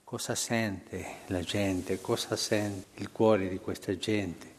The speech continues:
Cosa pensa? Ma pensano cose sbagliate, ma io voglio sentire queste cose sbagliate per capire bene dove è l'inquietudine. Tutti abbiamo l'inquietudine dentro.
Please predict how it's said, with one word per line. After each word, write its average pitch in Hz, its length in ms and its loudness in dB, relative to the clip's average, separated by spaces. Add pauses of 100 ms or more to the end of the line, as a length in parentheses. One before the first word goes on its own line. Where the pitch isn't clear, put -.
(240)
Cosa - 380 0
pensa? 104 720 0 (640)
Ma 123 120 -4
pensano 131 540 -2
cose - 340 -4
sbagliate, 131 560 -6
ma 127 160 -2
io 156 160 -4
voglio 156 260 -6
sentire 131 540 -4
queste 98 300 -10
cose 104 280 -8
sbagliate 95 580 -8 (220)
per 117 140 -6
capire 131 400 -2
bene 127 580 -2
dove 170 600 8
è 165 340 6
l'inquietudine. 131 1700 8 (460)
Tutti 117 320 -2
abbiamo 92 380 -6
l'inquietudine 95 720 -10
dentro. - 480 -12